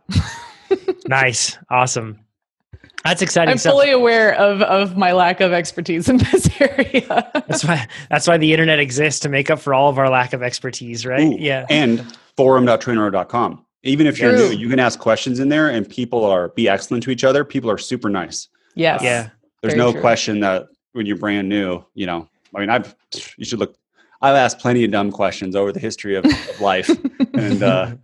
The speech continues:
Speaker 3: it's no big deal. That's
Speaker 2: It's
Speaker 3: how
Speaker 2: a
Speaker 3: you,
Speaker 2: friendly
Speaker 3: that's how we learn. You learn
Speaker 2: it's a
Speaker 3: faster if you ask dumb questions.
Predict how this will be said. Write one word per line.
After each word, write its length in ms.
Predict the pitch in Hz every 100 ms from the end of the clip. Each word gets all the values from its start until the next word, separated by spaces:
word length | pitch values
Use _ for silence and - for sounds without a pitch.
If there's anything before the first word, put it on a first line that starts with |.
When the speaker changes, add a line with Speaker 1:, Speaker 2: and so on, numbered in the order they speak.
| _
Speaker 3:
it's 100 | -
no 80 | 117
big 160 | 110 92
deal. 260 | 95 82 _ _ _ _
That's 80 | -
Speaker 2:
It's 80 | -
Speaker 3:
how 60 |
Speaker 2:
a 40 | 104
Speaker 3:
you, 60 |
Speaker 2:
friendly 260 | 104 170 175
Speaker 3:
that's 160 | 127 -
how 80 | 120
we 100 | 113
learn. 240 | 98 78
You 100 | 101 131
learn 140 | 160
Speaker 2:
it's 80 | 156
a 40 |
Speaker 3:
faster 240 | 143 151 139
if 80 | 117
you 80 |
ask 180 | 117 110
dumb 140 | 123 104
questions. 520 | 113 101 - 82 -